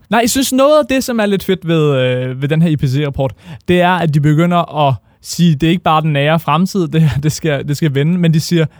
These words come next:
det er om tre år. Det er tyve femogtyve. Hvis ikke der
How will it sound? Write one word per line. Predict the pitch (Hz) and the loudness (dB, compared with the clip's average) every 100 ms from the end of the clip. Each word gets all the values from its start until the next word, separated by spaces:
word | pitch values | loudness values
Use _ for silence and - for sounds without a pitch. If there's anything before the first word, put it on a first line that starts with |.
| _ - | _ -2
det | |
er | 214 | 0
om | 190 | 0
tre | - 208 190 | -2 -2 -2
år. | 143 - - _ _ _ _ - | -4 -8 -20 _ _ _ _ -2
Det | 180 | -2
er | |
tyve | - - 214 233 247 - | -2 -2 0 2 -2 -2
femogtyve. | 208 185 185 - 165 156 170 - - 175 | -2 -2 -6 0 0 2 -2 -8 -20 -6
Hvis | 151 165 | -4 -2
ikke | 240 - - | -4 -8 -6
der | 226 220 170 | -2 -2 -6